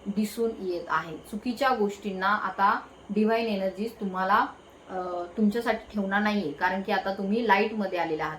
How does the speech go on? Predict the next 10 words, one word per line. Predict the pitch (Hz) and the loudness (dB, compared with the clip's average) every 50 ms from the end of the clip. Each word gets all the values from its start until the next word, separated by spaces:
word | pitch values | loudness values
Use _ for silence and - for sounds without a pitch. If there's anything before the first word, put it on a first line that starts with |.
| - | -4
प्रकाशामध्ये | - 185 180 - 202 202 - 208 202 190 185 175 175 | -4 -2 0 0 -2 -2 -2 -2 -2 -2 -2 -2 -2
आलेले | 170 165 156 151 | -2 0 0 -2
आहात. | 151 151 151 - - - - - - - | -2 -4 -8 -10 -16 -20 -20 -20 -10 -6
कुठल्याही | 233 214 226 240 226 233 233 | -4 0 2 4 4 4 2
चुकीच्या | 226 240 214 208 233 208 226 | 2 -2 -6 -4 -2 0 2
गोष्टी | 226 214 214 214 - 233 | 2 2 0 -2 -2 -2
डिव्हाइन | 220 202 202 202 196 202 202 196 | -2 0 0 0 0 0 -2 -2
तुमच्या | 185 180 - 202 | -4 -4 -2 0
आजूबाजूला | 190 185 180 190 196 196 202 202 196 226 226 240 | 0 0 0 -2 0 2 2 2 4 2 2 2
सुद्धा | 240 240 214 196 208 | 2 0 0 2 2